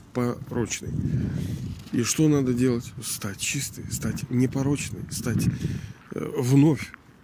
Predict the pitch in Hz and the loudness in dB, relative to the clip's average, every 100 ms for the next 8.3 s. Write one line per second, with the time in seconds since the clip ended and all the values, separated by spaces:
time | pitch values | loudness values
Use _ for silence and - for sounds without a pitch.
0 | - - - - - - - - - - | -20 -20 -20 -20 -18 -16 -16 -18 -20 -20
1 | - - - - - - - - 139 123 | -20 -20 -20 -20 -20 -20 -20 -4 -2 0
2 | 131 143 - 101 80 - - - - - | 0 0 -2 -6 -8 -16 -20 -20 -20 -20
3 | - - - - - - - - - - | -20 -20 -20 -20 -20 -20 -20 -20 -16 -8
4 | - 120 107 139 101 92 90 135 127 104 | -2 -2 0 -2 0 -4 2 4 4 0
5 | - 101 120 139 - 107 113 139 127 117 | -4 0 0 0 -2 -4 -2 0 2 0
6 | 117 - - 127 110 107 101 95 92 90 | -4 -4 0 0 0 -2 -6 -6 -6 -6
7 | 92 110 123 123 - 101 92 120 117 - | -4 -2 0 -2 -4 -6 -4 -4 -4 -6
8 | - 98 | -8 -8